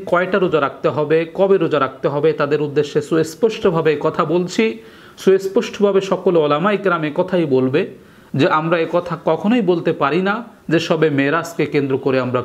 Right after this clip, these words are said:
কয়টা এবং কবে কবে রোজা রাখব, কারণ কোরআন হাদিসের মধ্যে এ কথাগুলো পাওয়া যায় না। সাহাবা ইকরামের আমল থেকে এরকম কোনো দৃষ্টান্ত পাওয়া যায় না, তাবেঈনদের আমল থেকেও এরকম কোনো দৃষ্টান্ত পাওয়া যায় না। শবে মেরাজের এই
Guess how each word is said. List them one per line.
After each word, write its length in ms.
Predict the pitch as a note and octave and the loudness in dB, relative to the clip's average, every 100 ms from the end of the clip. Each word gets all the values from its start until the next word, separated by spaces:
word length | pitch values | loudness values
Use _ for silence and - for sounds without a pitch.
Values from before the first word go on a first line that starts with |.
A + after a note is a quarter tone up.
| - | 0
কয়টা 260 | B2+ B2 F3 | -2 0 -2
এবং 120 | C#3+ C3+ - | -2 -4 -4
কবে 180 | B2+ B2+ | -2 0
কবে 160 | B2+ A#2 | 0 0
রোজা 240 | B2 A#2 G#2+ | 0 0 -2
রাখব, 200 | G2+ G#2 G#2 - - - - - | -4 -8 -12 -14 -20 -20 -20 -2
কারণ 180 | D#3 E3+ E3 | 0 2 0
কোরআন 200 | D#3+ E3+ D#3+ | 2 2 0
হাদিসের 340 | D#3+ G3 F#3 E3+ | 0 0 0 -2
মধ্যে 180 | E3+ E3 | 0 0
এ 20 | D#3+ | 0
কথাগুলো 380 | C3+ C3+ B2 A#2 - | 0 0 0 0 0
পাওয়া 180 | C#3 A2 | 0 0
যায় 160 | A2 G2+ G#2 | -2 -2 -6
না। 60 | G#2 - - - - | -6 -14 -20 -18 -4
সাহাবা 280 | E3 F3 F#3 | -2 0 -2
ইকরামের 380 | F3+ E3 D#3 D#3 - | 0 0 0 0 0
আমল 180 | C#3+ F#3 F#3 | 0 -4 -4
থেকে 180 | G3+ G3 F#3 | -4 0 0
এরকম 240 | D#3+ E3 D3 | 0 -2 -2
কোনো 140 | D#3 C#3+ C3 | 0 0 0
দৃষ্টান্ত 420 | B2+ - C3 A#2 A#2+ - | -4 -2 -4 0 0 2
পাওয়া 220 | E3 A#2+ A2 | 0 0 -2
যায় 180 | G#2+ A2 | 0 0
না, 80 | G#2 - - - - - | -2 -4 -16 -20 -20 -2
তাবেঈনদের 640 | E3 D#3 D#3+ D#3 F#3+ F3+ E3 | 0 2 0 0 0 0 0
আমল 200 | D3 D3+ D3 | 0 -2 -4
থেকেও 220 | F#3 F#3+ G#3+ | -6 -2 0
এরকম 260 | D#3+ E3 D3+ - | 2 0 -4 -4
কোনো 140 | B3+ A#3+ | 0 2
দৃষ্টান্ত 400 | D#3+ - E3 C#3 C#3 B2+ | 0 -2 -2 0 -2 0
পাওয়া 200 | E3 B2+ G#2+ | 0 0 0
যায় 160 | G2+ F#2+ | -4 -6
না। 60 | - - - - - - - | -10 -18 -20 -20 -20 -18 -4
শবে 240 | - F3 F3+ | 0 2 2
মেরাজের 500 | D#3 E3 F#3 E3+ F#3 F#3 | 2 2 0 0 0 0
এই 80 | D#3 | 0